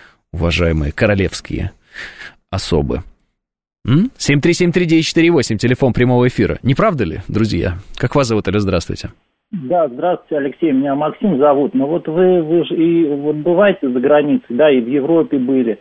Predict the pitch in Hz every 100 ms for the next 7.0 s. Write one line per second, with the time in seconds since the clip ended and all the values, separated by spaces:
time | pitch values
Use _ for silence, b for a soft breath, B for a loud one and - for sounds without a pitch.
0 | B - 95 80 - 160 170 175 185 165
1 | 156 160 139 180 180 170 151 143 151 143
2 | 147 147 160 151 151 147 139 143 151 175
3 | 160 - 214 226 175 131 151 147 147 156
4 | - 156 143 170 123 - 240 - b b
5 | _ - - 202 - 175 247 170 - -
6 | 160 - 156 - 202 170 185 170 190 185